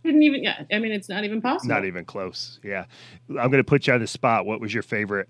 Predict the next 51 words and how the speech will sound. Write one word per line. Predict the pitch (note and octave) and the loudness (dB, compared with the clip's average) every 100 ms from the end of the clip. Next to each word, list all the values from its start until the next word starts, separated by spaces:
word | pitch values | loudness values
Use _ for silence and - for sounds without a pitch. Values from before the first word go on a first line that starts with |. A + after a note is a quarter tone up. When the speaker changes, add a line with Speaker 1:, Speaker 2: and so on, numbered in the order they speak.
| - | -8
Speaker 2:
sort | - G2 | -4 -2
of, | F#2+ | 0
I | G2 | 0
know | G#2+ | 2
you're | A2 F#2+ | 4 2
a | |
f-, | F2 - | 0 -6
a | F#2+ | -14
fan | F2+ G#2+ G#2+ F2+ F2+ | -8 -2 0 -2 -4
too, | G#2+ G2 | -4 -4
what | F2+ G2 | -4 -4
was | G2+ | -6
your | F#2+ | -6
favorite | - G#2 F#2 F#2 F2 | -2 -2 0 -4 -4
moment | F#2+ F#2+ F#2 F2 | -2 -2 -2 -2
or | E2+ | -4
what | F2+ G2 | -4 -4
was | E2 | -4
your | F#2+ | -6
favorite, | - G2 F2+ - - | -2 -2 0 0 -2
you | G2+ F#2+ | -4 -6
know, | F2+ | -6
performance | - F#2+ - G2 F#2 F2+ - F2+ | -6 -8 -4 -2 -2 -4 -6 -10
in | E2+ | -6
the, | F2 F2 | -6 -6
in | F#2 | -8
the | F2 | -6
Rio | F2 F#2 F2 | -4 -2 -2
Olympics? | E2 F2 - E2+ - - - _ | -4 -6 -6 -6 -8 -12 -14 _
If | - - | -6 2
you | A#3+ | 2
Speaker 1:
I | |
Speaker 2:
could | C4+ | 2
pick | - C3+ | 2 0
Speaker 1:
think | - | 0
Speaker 2:
one. | F#2+ - _ - _ _ _ _ _ - | -4 -6 _ -20 _ _ _ _ _ -2
Speaker 1:
I | C#4 | 0
can, | D#4+ - A#3+ | 2 -2 -4
there's, | B3 D#4+ C#4 | -2 -2 -2
there's | D#4 D#4 D4+ | -2 0 0
a | |
couple. | - G3+ F3 F#3+ | -2 -2 0 0
I | F#3 | 0
mean, | A3+ A#3+ | 0 2
I, | B3 A#3+ - | 2 0 0
I | A#3 | 0
gotta | A#3 B3 A#3+ | 2 0 -2
say, | A#3+ G#3+ | -2 -4
Kerri | - A#3 A#3 | -2 -2 0
Walsh's | G#3+ G#3 G3+ G3+ F#3 | 0 0 -2 -4 -2
run | F#3+ F#3+ F#3+ F#3+ F#3 | 2 2 2 0 -2